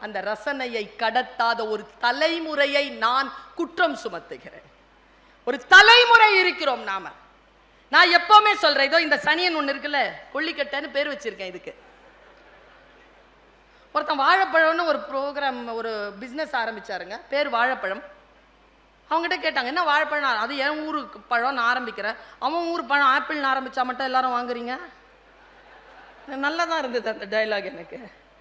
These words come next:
நான் இந்த கம்பெனியை பத்தி பேசலைங்க, இந்த குறியீடு பத்தி பேசுறேங்க. இந்த ஒரு குறியீடு இருக்கு தெரியுமா, இது எல்லாத்துக்கும் பொருந்துங்க. இந்த போனுக்கே பொருந்துங்கிறேன் நான்.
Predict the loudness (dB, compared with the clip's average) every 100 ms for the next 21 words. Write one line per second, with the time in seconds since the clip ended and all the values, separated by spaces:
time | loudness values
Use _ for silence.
0 | _ _ -20 -20 -2 0 2 0 0 0
1 | 0 2 2 2 0 -2 -2 -2 -12 -12
2 | -20 -20 _ _ _ _ _ -6 -4 0
3 | 2 4 4 2 -4 -4 -4 -4 -8 -12
4 | -18 -20 _ _ _ _ _ _ _ _
5 | _ _ _ _ 0 0 2 2 2 0
6 | -4 -8 -4 -2 -2 -2 0 0 4 6
7 | 6 4 -2 0 0 0 -4 -6 -14 -20
8 | -20 _ -6 -6 0 8 10 10 6 2
9 | 4 4 6 4 4 2 2 -6